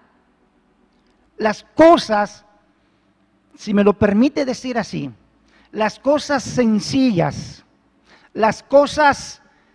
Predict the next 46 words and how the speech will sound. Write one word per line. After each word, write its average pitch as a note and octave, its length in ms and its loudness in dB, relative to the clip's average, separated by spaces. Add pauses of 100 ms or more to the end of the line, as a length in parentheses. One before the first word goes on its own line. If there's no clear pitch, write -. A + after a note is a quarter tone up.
del A3+ 280 4
amor, A3 520 4
del G#3+ 180 0
perdón, A3 560 2
que G3 140 -10
eso F4+ 160 -8
es E4 60 -6
muy D4 200 0
importante, A3 580 -4
hermano, D3 280 -4
no F3+ 120 -2
lo D4 80 -4
estamos C4+ 300 0
minimizando, D3+ 800 -4
eso F3 100 -8
es A#3 60 0
muy G#3+ 280 -2
importante. D3+ 720 -12 (260)
De G3 100 0
hecho, A3 140 -2
usted A#3 140 -2
no B3 120 -2
puede A#3+ 240 2
llegar A3 320 0
a G#3+ 80 0
los G3 200 -4
otros A3 320 -4
estados G#3+ 600 -4 (220)
si - 140 -8
usted G#3 260 0
primero G#3+ 380 0
no G#3+ 120 -2
pasa G3+ 380 -4
por F3 200 -2
este F#3 180 -6
estado F3+ 360 -4
de D#3+ 100 -8
ser E3+ 200 -10
un F3+ 100 -4
hijito. E3+ 540 -12 (1200)
Pero D#3 140 -8
no F#3 100 -8
se C4 100 -10
puede A3+ 240 -6
quedar D#3+ 300 -8
allí, C#3 360 -10